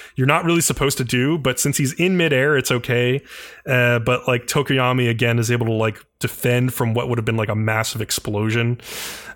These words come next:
Uh, and Bakugo is caught by the rest of his horses, uh, when he falls. And, like, the announcers are like, "So he, since he didn't touch the ground, there's no penalty. But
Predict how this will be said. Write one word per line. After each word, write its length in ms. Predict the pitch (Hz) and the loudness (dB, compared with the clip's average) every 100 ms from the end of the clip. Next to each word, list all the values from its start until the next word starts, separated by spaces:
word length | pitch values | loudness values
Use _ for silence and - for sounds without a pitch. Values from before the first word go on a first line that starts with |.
| - | 0
Uh, 220 | 123 123 | 2 2
and 240 | 135 123 120 | 2 2 4
Bakugo 420 | 156 151 143 135 | 2 4 2 2
is 100 | 120 | 2
caught 580 | - 110 151 139 - - | -2 0 2 2 0 -2
by 160 | 120 | 0
the 120 | 117 110 | 2 2
rest 280 | 120 - | 0 0
of 80 | 117 | -2
his 200 | 120 107 | -2 -2
horses, 880 | - - 139 131 - 101 104 - - - - - - | -4 -2 0 2 0 -2 -2 -4 -4 -10 -18 -18 -6
uh, 180 | 120 113 | -2 0
when 120 | 120 | 0
he 60 | 117 | -2
falls. 640 | - 127 117 107 101 - | 0 2 2 0 -2 -2
And, 160 | 127 123 | 0 0
like, 140 | 110 | 2
the 80 | 120 | 2
announcers 480 | 123 123 120 117 113 | 2 2 0 -2 0
are 40 | |
like, 200 | 117 113 | 0 0
"So 160 | - 160 | 2 2
he, 100 | 160 | 2
since 240 | - 185 | 2 2
he 80 | 156 | 2
didn't 220 | 262 269 | 2 2
touch 240 | 233 240 | 0 -2
the 80 | - | -2
ground, 420 | 160 196 147 127 | 0 2 4 2
there's 160 | 120 113 | 0 0
no 140 | 135 | -2
penalty. 500 | 165 160 120 - 95 | 0 -2 -2 -6 -10
But 220 | 101 - | -10 -12